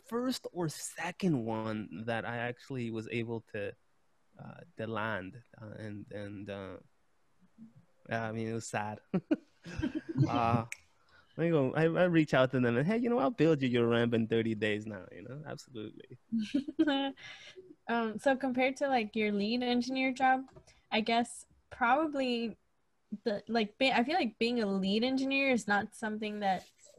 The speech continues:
Speaker 2: people feel like they can do as, like, an entry-level job, right? Or, like, coming fresh out of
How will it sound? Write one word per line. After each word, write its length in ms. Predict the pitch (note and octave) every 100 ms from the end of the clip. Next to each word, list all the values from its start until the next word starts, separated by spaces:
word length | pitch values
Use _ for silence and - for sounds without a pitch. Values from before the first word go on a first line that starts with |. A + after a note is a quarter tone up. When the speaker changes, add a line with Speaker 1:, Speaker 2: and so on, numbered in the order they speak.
| -
Speaker 2:
people 640 | A#3 - A3 A3 G#3+ G#3 - _ _
feel 340 | - A3 G#3
like 220 | G#3 G3 G3 G3+
they 160 | A3
can 280 | G#3 G#3+ G3
do 500 | F3+ E3 F3+ F#3 F#3+ - _ _ _ _ -
as, 300 | G3 G3 F#3+
like, 180 | F3+ F3
an 100 | F3
entry-level 680 | F3+ G3 - A#3 A#3+ B3 B3
job, 340 | B3 A#3+ B3 B3 _ _ _ _ _ _ -
right? 180 | G#3+ G#3+
Or, 140 | G#3+
like, 240 | G3+ G3+ -
coming 320 | B3+ A#3+ A#3+
fresh 360 | A#3 - G#3+ -
out 100 | G#3
of 140 | F#3+